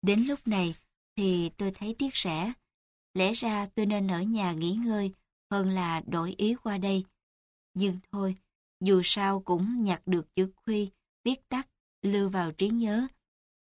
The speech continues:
Sáng mai, tôi sẽ lại dậy sớm để chat với ba. Tôi sẽ kể về chuyện đọc được chữ khuy ở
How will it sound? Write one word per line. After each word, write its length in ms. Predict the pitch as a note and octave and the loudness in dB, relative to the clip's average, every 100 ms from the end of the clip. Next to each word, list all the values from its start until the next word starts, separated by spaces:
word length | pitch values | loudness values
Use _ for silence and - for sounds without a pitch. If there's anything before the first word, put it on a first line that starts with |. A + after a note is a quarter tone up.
| _ - | _ -4
Sáng 260 | - G3 A3+ | 0 0 0
mai, 280 | A3+ G3 F#3+ - _ _ | -2 0 -2 -6 _ _
tôi 100 | A3 | 0
sẽ 220 | G#3 F3+ | 2 2
lại 180 | G3 F3+ | 0 -2
dậy 160 | E3 E3+ | -2 -2
sớm 360 | E3+ G3+ F#3+ B3+ - _ - | 0 0 2 0 -4 _ -4
để 120 | F#3 F3+ | -2 0
chat 280 | A3+ A#3+ - | -2 -4 -4
với 100 | A#3+ | -2
ba. 340 | A#3 G3+ F#3+ - _ _ _ _ _ | 2 2 0 -4 _ _ _ _ _
Tôi 140 | A3+ G#3+ | 2 2
sẽ 160 | G3+ G3+ | 2 0
kể 200 | F3+ E3+ A#3 | -2 -2 0
về 180 | A3 E3+ | 0 0
chuyện 440 | - E3+ E3 F3+ - | 0 0 0 -2 -2
đọc 200 | F3+ - | -4 0
được 240 | F#3 D#3+ | 0 0
chữ 120 | - F#3 - | 0 -2 -2
khuy 340 | - G#3 G3 - _ _ - | -4 -2 -2 -8 _ _ -4
ở 220 | E3+ F#3 | 0 0